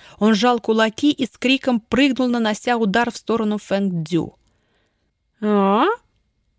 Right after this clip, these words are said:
Увидев оранжевое сияние его мистических сил, Фэнг Дзю подняла бровь. Аура мужчины среднего возраста на его мече также, казалось, была окутана слабо-оранжевым оттенком.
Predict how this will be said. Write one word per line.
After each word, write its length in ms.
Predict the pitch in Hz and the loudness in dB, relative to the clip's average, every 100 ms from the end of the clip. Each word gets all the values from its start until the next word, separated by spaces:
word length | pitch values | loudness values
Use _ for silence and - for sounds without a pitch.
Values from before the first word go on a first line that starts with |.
| - | -8
Увидев 560 | 180 185 247 226 214 214 | -6 -4 -4 -2 -2 -2
оранжевое 580 | 220 226 214 214 208 | -2 -2 0 0 2
сияние 680 | 208 - 196 220 220 208 196 | 0 0 0 2 2 2 0
его 260 | 190 190 214 | 0 0 2
мистических 720 | 196 - 220 196 185 - 170 | 0 -2 -6 -6 -6 -6 -8
сил, 400 | - 254 220 156 | -4 0 0 0
Фэнг 320 | - 208 208 | -4 0 0
Дзю 140 | 180 240 | 0 -2
подняла 480 | 208 202 214 214 208 | 0 0 0 0 -2
бровь. 460 | 185 170 135 - _ _ _ _ _ | 0 -2 -2 -10 _ _ _ _ _
Аура 340 | 233 240 226 226 | -2 0 0 0
мужчины 500 | 226 208 - 247 208 | 0 0 0 2 2
среднего 520 | - 220 196 202 208 | 2 0 4 4 2
возраста 580 | 202 269 202 185 - 175 | 2 2 2 -2 -4 -2
на 80 | 190 | 0
его 260 | 185 196 | 2 2
мече 400 | 220 208 - 240 | 2 0 0 0
также, 440 | 233 233 233 226 226 | 0 -2 -2 0 0
казалось, 520 | 202 208 226 220 208 | 0 0 0 -2 -2
была 280 | 185 208 196 | -2 0 0
окутана 480 | - 233 220 220 214 | -2 -4 0 0 -2
слабо-оранжевым 960 | - 214 214 208 208 220 214 208 202 | -2 -2 0 0 0 0 0 0 -2
оттенком. 640 | 196 - 185 143 - - | -2 -4 -4 -4 -6 -12